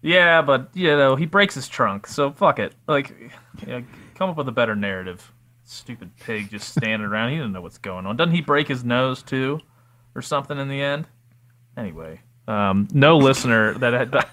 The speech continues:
that has the, anybody in the twenty-five to, like, <laughs> thirty-four. What are these people talking about?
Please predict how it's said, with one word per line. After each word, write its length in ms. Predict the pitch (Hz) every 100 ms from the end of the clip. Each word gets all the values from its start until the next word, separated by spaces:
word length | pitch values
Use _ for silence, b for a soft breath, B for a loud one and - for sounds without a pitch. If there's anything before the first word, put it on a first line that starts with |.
| -
that 160 | 180 -
has 240 | 135 123
the, 380 | 135 - 156 - -
anybody 360 | 277 226 170 170
in 60 |
the 100 | 143
twenty-five 720 | 131 143 151 143 135 135 131
to, 100 | 123
like, 180 | 110 117
<laughs> 20 |
thirty-four. 1500 | - - - 113 151 127 143 131 - - 151 156 139 135 143
What 140 | 139 147 - -
are 220 | - - -
these 140 | - -
people 220 | 226 190
talking 540 | 165 - 139 196 226 165
about? 340 | 135 123 -